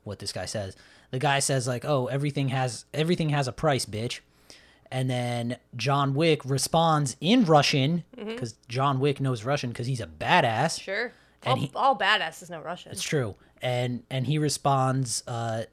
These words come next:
Speaker 1: "Not this, bitch."
Speaker 2: Yeah.
Speaker 1: So, or something like that.
Speaker 2: The Russian word for bitch is suka. That I know. I have a Russian friend. She taught me that.
Speaker 1: Okay, then.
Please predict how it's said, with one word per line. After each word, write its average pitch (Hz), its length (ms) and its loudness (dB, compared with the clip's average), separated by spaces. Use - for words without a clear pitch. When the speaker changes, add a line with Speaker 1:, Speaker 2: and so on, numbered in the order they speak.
Speaker 1:
"Not 131 340 -2
this, 135 240 2
bitch." 107 380 -8
Speaker 2:
Yeah. 196 140 -8
Speaker 1:
So, 151 160 0
or 113 60 -6
something 117 240 -2
like 98 100 -12
that. 90 320 -12
Speaker 2:
The 226 80 -6
Russian 285 280 2
word 247 120 0
for 226 120 -4
bitch 185 220 -2
is 190 80 -8
suka. - 360 -10
That 233 160 6
I 214 80 4
know. 160 300 -12
I 214 40 4
have 233 80 2
a 214 60 0
Russian 196 300 -4
friend. 156 260 -20
She - 80 -18
taught 190 160 -8
me 165 80 -16
that. 151 160 -18
Speaker 1:
Okay, - 200 -12
then. 156 200 0